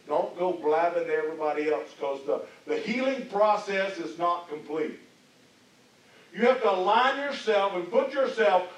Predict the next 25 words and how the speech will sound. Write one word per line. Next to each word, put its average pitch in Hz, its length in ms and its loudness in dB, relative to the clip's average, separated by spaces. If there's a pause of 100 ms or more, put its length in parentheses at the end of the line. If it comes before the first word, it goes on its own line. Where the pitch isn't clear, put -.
underneath 285 680 0
the 233 80 0
Word 233 320 6
of 226 160 0
God, 202 420 2 (480)
underneath 277 680 0
the 226 200 6
authority 269 680 4
that 208 140 2
I've 196 160 0
already 254 480 6
created. 233 680 2 (960)
And 175 180 -2
once 294 220 4
you've 294 160 -4
done 277 260 4
that, 294 360 4 (1000)
have 185 200 2
at 233 240 6
it. - 160 -10 (920)
But 123 140 -6
make 196 260 -2
sure 202 580 0 (160)
you - 80 -18 (140)
finish 190 380 -4